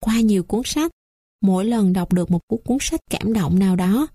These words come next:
tớ thật lòng muốn chia sẻ cảm giác ấy với ai đó. Ý như là, "Cuốn sách này hay lắm đó, cậu đọc thử xem." Chẳng hạn,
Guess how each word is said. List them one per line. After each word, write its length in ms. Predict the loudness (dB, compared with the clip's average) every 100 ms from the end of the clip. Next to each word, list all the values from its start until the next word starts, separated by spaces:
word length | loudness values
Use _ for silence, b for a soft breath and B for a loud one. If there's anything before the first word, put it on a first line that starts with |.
| _ _ _ -6
tớ 100 | -4
thật 240 | -4 -2
lòng 220 | 0 2 2
muốn 140 | 0
chia 220 | -2 -2
sẻ 300 | -2 -2 -2 -2
cảm 220 | -2 -2
giác 280 | 0 -2 0
ấy 280 | 0 0 0
với 80 | -2
ai 220 | -2 -2
đó. 300 | 2 2 0 -4 _ _ _ _ _
Ý 160 | -2 0
như 220 | 0 0
là, 340 | 2 0 0 -2 b b -6
"Cuốn 120 | -2
sách 180 | -2 -2
này 200 | 0 0
hay 260 | 0 0
lắm 240 | 0 0 0
đó, 260 | 0 0 -4 _ _
cậu 140 | -4 -2
đọc 200 | -4 -4
thử 220 | -2 -2
xem." 380 | 0 0 0 -4 _ _ _ _ _
Chẳng 140 | -6 -2
hạn, 480 | -2 0 0 0